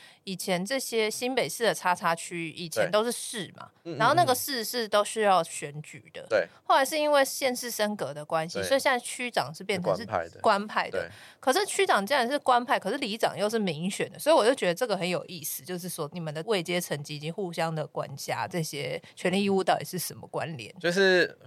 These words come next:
Speaker 2: 法律上我们当然是要受区长指挥，
Speaker 1: 嗯哼。
Speaker 2: 但是其实我们的权利来源其实很不一样。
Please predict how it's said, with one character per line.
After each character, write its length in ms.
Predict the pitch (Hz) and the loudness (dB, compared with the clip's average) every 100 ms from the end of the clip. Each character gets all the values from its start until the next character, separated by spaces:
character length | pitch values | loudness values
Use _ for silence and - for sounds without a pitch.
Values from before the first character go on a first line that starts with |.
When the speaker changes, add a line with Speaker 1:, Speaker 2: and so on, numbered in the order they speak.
| - | 2
Speaker 2:
法 220 | 131 113 | 6 6
律 160 | 196 156 | 6 6
上 160 | 139 | 6
我 40 | 107 | 4
们 100 | 98 | 4
当 100 | 113 | 4
然 80 | 104 | 4
是 80 | 107 | 6
要 160 | 104 | 6
受 220 | 104 110 | 6 2
区 140 | 101 107 | 2 0
长 180 | 87 85 | 0 -2
指 200 | - 78 | -14 -8
挥， 280 | 92 80 85 | -6 -4 -2
Speaker 1:
嗯 100 | 233 | 2
哼。 20 | |
Speaker 2:
但 160 | 165 165 | 4 4
是 80 | - | 4
其 100 | - | 2
实 220 | 110 113 | -2 -2
我 80 | 139 | 2
们 100 | 127 | 2
的 80 | 120 | 2
权 160 | 127 | 2
利 60 | 143 | 4
来 160 | 113 101 | 4 4
源 100 | 101 | 0
其 160 | 110 | -4
实 60 | 107 | -2
很 160 | 95 | -4
不 180 | 95 107 | -6 -10
一 120 | 82 | -6
样。 140 | 90 | -4